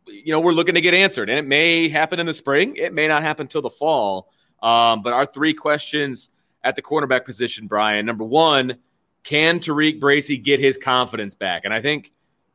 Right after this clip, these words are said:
that is the biggest one of all. And we kinda talked about it when we were talking about Tariq Bracy, but, um, him having his confidence back and being the guy that he can be just completely changes everything that you wanna do, uh, in the defensive secondary. So,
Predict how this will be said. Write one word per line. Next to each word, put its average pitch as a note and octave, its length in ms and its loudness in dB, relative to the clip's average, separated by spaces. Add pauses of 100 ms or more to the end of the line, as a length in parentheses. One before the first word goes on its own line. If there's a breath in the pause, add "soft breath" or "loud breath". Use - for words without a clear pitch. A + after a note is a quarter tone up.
(200)
that D#3 320 0
is C#3+ 100 -8
the C#3+ 80 -6
biggest C3 300 -2
one B2 140 -2
of A#2 100 -4
all. B2+ 220 6
And A#2 100 0
we A2+ 60 -6
kinda C3+ 240 -4
talked A#2+ 260 -2
about A#2+ 220 0
it A#2+ 40 0
when A#2 100 -6
we A#2 60 -6
were A2 40 -6
talking A#2+ 220 -2
about A2 180 -4
Tariq A#2 240 -8
Bracy, A2+ 360 -2
but, G2+ 360 -4 (420)
um, G#2 440 2
him E3 360 0
having D3 300 0
his C3 180 -4
confidence B2+ 460 -4
back A#2+ 240 -2
and G#2 140 -6
being C3 240 -4
the B2 60 -4
guy A#2 280 0
that A2 100 -4
he A#2+ 100 -6
can A2+ 220 -12
be A#2+ 420 -4 (440)
just - 260 -6 (320)
completely C#3+ 500 -2
changes A#2 560 -2
everything G#2+ 520 -2
that G#2 140 -6
you G#2 160 -6
wanna G2 220 -2
do, E2+ 360 -8 (220)
uh, E2+ 340 -4
in G2+ 60 -8
the F#2+ 80 -6
defensive F2+ 320 -10
secondary. D2+ 580 -10
So, F#2 380 -2